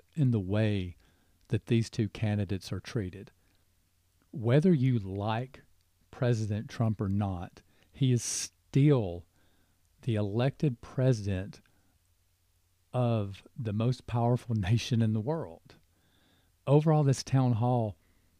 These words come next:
was just a complete disgrace and disrespect for the president of the United States. Doesn't matter what side you're on.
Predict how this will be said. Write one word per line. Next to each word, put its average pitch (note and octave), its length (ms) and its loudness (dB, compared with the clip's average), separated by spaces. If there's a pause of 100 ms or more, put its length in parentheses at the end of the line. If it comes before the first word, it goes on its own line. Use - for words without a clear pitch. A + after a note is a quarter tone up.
(260)
was C3 240 0
just - 260 0
a A#2+ 80 2
complete C3 580 0 (200)
disgrace A#2+ 840 -2
and G#2+ 160 -2
disrespect - 840 -2 (320)
for D3 160 2
the C#3+ 80 0
president B2 440 2
of B2 120 2
the B2+ 60 0
United C3 340 0
States. - 360 -4 (480)
Doesn't F3 300 4
matter B2+ 420 2
what G#2+ 240 -6
side G#2+ 340 -2
you're G2 160 -6
on. F2+ 220 -10